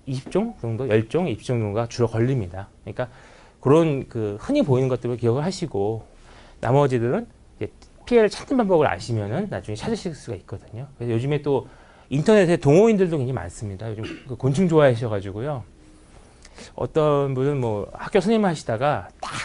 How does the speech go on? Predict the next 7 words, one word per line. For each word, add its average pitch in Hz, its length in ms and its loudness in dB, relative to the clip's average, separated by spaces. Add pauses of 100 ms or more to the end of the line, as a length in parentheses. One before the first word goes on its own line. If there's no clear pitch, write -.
그 107 260 -6
연금 131 300 2
채우시고는 113 580 -8 (300)
나가셔서 104 500 -8 (520)
벌레 127 220 2
잡으러 113 240 -2
다니시는데 98 680 -8